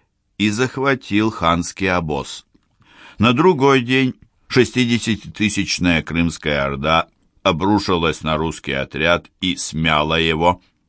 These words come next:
Шереметьев был ранен и покинул поле боя, однако его помощнику, воеводе Басманову А Д, удалось собрать остатки разгромленной армии, пять-шесть тысяч человек.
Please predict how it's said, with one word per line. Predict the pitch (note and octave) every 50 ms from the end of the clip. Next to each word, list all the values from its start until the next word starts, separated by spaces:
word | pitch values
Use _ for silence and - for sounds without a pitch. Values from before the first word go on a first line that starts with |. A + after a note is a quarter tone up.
| _ _ _ _ _ _ _ _ _
Шереметьев | - - - F2+ F2 F#2 G2+ G2+ G2+ A2 A2+ A2 - - G2 E2+ D#2
был | C#2+ D2+ D#2 D2+ D2
ранен | C#2 D2 D2 D2+ D#2 D#2+ F2 F#2 F#2 F#2 - _ _ _ -
и | F2 E2
покинул | D#2 - F2+ E2+ - - D2+ D#2+ D#2 D#2+ E2 D#2+ D2
поле | - - D2+ D2+ D2 C#2+ C#2 B1+
боя, | B1 C2 C#2 C#2 C#2+ D2 D2+ F2 F2+ - _ _ _ _ _ _ - - - - - -
однако | F2 F2+ D#2+ D#2+ G#2+ C3+ D#3 D3+ - E3
его | D#3 D3 C#3 C#3+ D#3
помощнику, | D3+ - C3+ A#2 A2+ B2 C#3+ C#3 - C3+ C3+ C3 - B2+ G#2+
воеводе | F#2+ G2 F#2 F2+ F2+ F2 G2+ A2 G#2 F2 F2+
Басманову | D#2+ D2 D#2 D#2 - - D#2+ D#2+ D#2+ E2+ F2 F#2 F#2+ G2 G2 G2+ G#2 F#2 - _
А | - C#2+ C#2+ C#2
Д, | C2+ C#2+ D2+ D2+ D2 - _ _ _ _ _ _ _ _ _ _ -
удалось | G#2+ A2+ G2 G#2 G2+ F#2 G2 B2+ D3+ D3
собрать | - - C3 A2 G2 G#2 A#2+ A2+ - -
остатки | F#2+ F#2 - - - F#2+ F2+ E2 - - F2 E2+ D2+ -
разгромленной | - E2+ E2 C#2+ C#2+ E2 E2+ E2 D#2+ E2 D#2 D2+ D2 D2 D2 C#2
армии, | C#2 C#2 C#2+ C#2 D2 D2+ D#2+ D#2+ E2 D#2+ - - _ _ _ _ _ _ _ _ _ _ _ _
пять-шесть | - A2+ A#2 A2+ G2 - - - - A2 G2+ F2 D2+ - -
тысяч | - F#2 F2+ D#2 - D#2+ D2+ D2 - - -
человек. | - D2 C#2+ C2+ C2+ C#2 C#2+ D#2 E2+ F2 - -